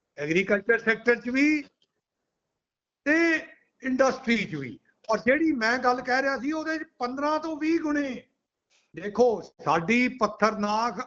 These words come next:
ਅੰਮ੍ਰਿਤਸਰ ਦੀ already ਪ੍ਰੋਡਿਊਸ ਹੁੰਦੀ ਹੈ, ਉਹ ਦੁਬਈ, ਯੂ ਏ ਈ, ਸਾਊਦੀ ਅਰੇਬੀਆ ਕਿਉਂ ਨਹੀਂ ਜਾ ਸਕਦੀ? ਸਾਨੂੰ ਉਹਦੇ ਵੱਲ ਦੇਖਣ ਦੀ ਜ਼ਰੂਰਤ ਹੈ। ਬੱਲੀ ਸਾਹਿਬ,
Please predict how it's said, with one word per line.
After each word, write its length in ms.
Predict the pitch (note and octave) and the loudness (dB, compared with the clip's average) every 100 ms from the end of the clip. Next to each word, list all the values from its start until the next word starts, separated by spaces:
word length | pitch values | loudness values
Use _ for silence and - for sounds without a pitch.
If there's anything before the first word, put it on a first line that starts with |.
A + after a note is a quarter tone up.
| F#3+ | -8
ਅੰਮ੍ਰਿਤਸਰ 460 | F3+ F#3+ G3+ - F#3+ | -4 0 0 2 0
ਦੀ 520 | E3 G3+ A#3+ C4 C4 - _ _ _ - G#3+ | 0 -2 0 0 -2 -8 _ _ _ -6 -2
already 300 | C#4 D4 D4 | 0 2 2
ਪ੍ਰੋਡਿਊਸ 460 | - A3 A#3+ A3 F3+ | 0 -2 0 2 2
ਹੁੰਦੀ 360 | G3 G#3+ G3+ | 2 4 4
ਹੈ, 240 | D3 - - _ _ _ _ _ _ _ _ _ _ _ _ _ - | 0 -4 -14 _ _ _ _ _ _ _ _ _ _ _ _ _ -6
ਉਹ 200 | G#3 B3+ | 0 0
ਦੁਬਈ, 580 | F#3+ E3+ G#3 B3 C4 B3+ | 0 0 2 2 0 -2
ਯੂ 300 | G#3+ A#3 A#3+ | -2 -2 2
ਏ 140 | A#3+ B3+ | 2 0
ਈ, 120 | C4 | -6
ਸਾਊਦੀ 400 | - G#3+ B3 B3+ | -4 -6 -4 -2
ਅਰੇਬੀਆ 380 | B3+ B3+ C#4 C4 | -2 -2 -2 -2
ਕਿਉਂ 260 | - D4+ | -4 -2
ਨਹੀਂ 160 | F4+ D#4 | 0 2
ਜਾ 180 | A3 F3+ | 2 2
ਸਕਦੀ? 440 | E3 C#3 B2+ - _ _ - _ _ _ _ _ _ _ - | -2 -4 -12 -16 _ _ -20 _ _ _ _ _ _ _ -4
ਸਾਨੂੰ 260 | F#3+ C#4+ D4 | 0 2 4
ਉਹਦੇ 180 | D#4+ | 4
ਵੱਲ 220 | D#4 C#4+ C4 | 4 2 2
ਦੇਖਣ 540 | G#3+ G3+ G3+ G3+ G3 | 0 0 0 0 -2
ਦੀ 140 | F#3+ | -6
ਜ਼ਰੂਰਤ 540 | F3+ D#3 C#3+ B2+ A#2+ - | -6 -8 -10 -12 -16 -18
ਹੈ। 60 | - _ _ _ _ _ _ _ _ _ _ _ _ _ _ _ _ _ _ _ _ _ _ _ _ _ _ _ _ _ _ _ _ _ _ _ _ _ _ _ E3 | -20 _ _ _ _ _ _ _ _ _ _ _ _ _ _ _ _ _ _ _ _ _ _ _ _ _ _ _ _ _ _ _ _ _ _ _ _ _ _ _ -2
ਬੱਲੀ 240 | F3 G#3 | 2 2
ਸਾਹਿਬ, 300 | G#3+ A#3 | 2 2